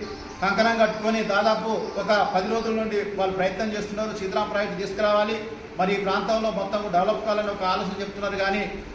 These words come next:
దానివల్ల మళ్ళీ ఏదైతే గతంలో చెప్పినా, గతంలో కూడా చెప్పడం జరిగింది, వాస్తవంగా గతంలో కూడా చెప్పినాం, ఏదైతే ఆరు గ్రామాలు మునిగిపోతే అక్కడ ఏది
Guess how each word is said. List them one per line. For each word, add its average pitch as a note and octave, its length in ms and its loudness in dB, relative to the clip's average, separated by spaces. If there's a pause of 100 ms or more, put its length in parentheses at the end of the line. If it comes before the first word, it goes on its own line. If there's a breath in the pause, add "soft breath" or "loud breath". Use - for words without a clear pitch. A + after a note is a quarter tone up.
(140)
దానివల్ల G#3 460 4 (640)
మళ్ళీ A3 280 4 (560)
ఏదైతే A#3+ 300 2 (120)
గతంలో A3 340 0
చెప్పినా, G#3+ 260 -2 (280)
గతంలో A3 340 0
కూడా G#3+ 160 0
చెప్పడం G#3 340 0
జరిగింది, F#3+ 360 2 (600)
వాస్తవంగా A3 540 2
గతంలో G#3+ 280 2
కూడా G#3 240 -2
చెప్పినాం, G3+ 300 2 (640)
ఏదైతే A3 320 2 (520)
ఆరు G#3+ 200 6
గ్రామాలు A3+ 380 4
మునిగిపోతే A3 560 -2
అక్కడ G#3 180 0 (1700)
ఏది A3 180 2